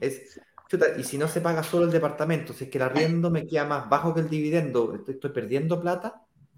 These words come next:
¿Es una deuda mala entonces? Que no, como que se produce como un cortocircuito. La gente como que no ve este tema de la, de, de, de la valorización y tampoco ve el tema de la amortización.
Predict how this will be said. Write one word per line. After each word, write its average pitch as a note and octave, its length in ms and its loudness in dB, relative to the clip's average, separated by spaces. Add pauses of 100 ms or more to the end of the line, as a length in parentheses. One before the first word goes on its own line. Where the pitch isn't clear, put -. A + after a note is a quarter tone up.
¿Es B2 80 -4
una C3 120 0
deuda B2 300 2
mala D#3+ 220 0
entonces? F#3+ 420 -2 (100)
Que - 80 -12
no, C#3 360 -8
como C#3 200 -4
que C3 60 -8
se C3 140 -8
produce D#3 200 2
como D3+ 140 -4
un C3+ 80 -4
cortocircuito. D#3+ 720 -4 (920)
La C3 80 -2
gente E3+ 240 0
como E3+ 180 6
que D#3+ 80 2
no C3 140 4
ve D3+ 100 6
este G3 160 0
tema G3 200 4
de F#3+ 60 4
la, E3 280 6
de, D3 160 2
de, B2 420 2
de B2 80 2
la A#2 80 4
valorización A#2+ 640 2 (240)
y B2+ 120 -6
tampoco F3+ 420 4
ve F#3+ 120 6
el G3 100 2
tema G3 160 4
de F#3+ 60 4
la F3+ 40 8
amortización. F3 540 0